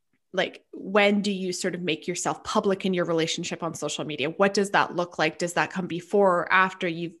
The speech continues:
been physical with them in whatever capacity? Does that come before or after you've sort of engaged with your parents around speaking about this new partner of yours?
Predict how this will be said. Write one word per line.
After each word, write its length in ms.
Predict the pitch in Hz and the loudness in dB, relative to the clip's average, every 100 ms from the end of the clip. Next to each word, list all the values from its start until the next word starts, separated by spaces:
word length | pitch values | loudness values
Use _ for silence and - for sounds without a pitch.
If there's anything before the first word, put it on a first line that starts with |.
| - | -2
been 180 | 175 - | -2 0
physical 460 | 180 165 165 156 | -4 -2 -4 -4
with 180 | 151 156 | -4 -2
them 160 | 147 147 | -4 -4
in 80 | |
whatever 300 | 160 151 147 | -2 -2 -2
capacity? 720 | 151 180 - 151 - 147 156 - - - - | -4 -8 -2 -2 -2 -8 -8 -10 -16 -18 -8
Does 140 | - 175 | -4 0
that 160 | 156 | 0
come 160 | - 180 | 0 -2
before 400 | 180 - 214 185 | -2 4 6 6
or 100 | - | 6
after 300 | 165 175 190 | 4 4 -4
you've 300 | 165 165 170 | -4 -4 -6
sort 180 | 185 143 | -8 -8
of 140 | 147 - | -12 -6
engaged 500 | 175 180 175 165 - | -6 -2 0 0 -2
with 180 | 180 - | -10 -8
your 100 | 170 | -8
parents 500 | - 175 156 156 170 | -4 0 0 -2 -8
around 440 | 165 151 147 175 - - - _ | -6 -6 -8 -12 -16 -20 -20 _
speaking 500 | - 196 180 180 165 | -6 -4 -4 -2 -2
about 300 | 156 147 - | 0 0 -2
this 180 | - | -8
new 120 | 160 156 | -8 -8
partner 360 | - - 151 | -4 -4 -4
of 100 | - | -6
yours? 220 | - - | -6 -8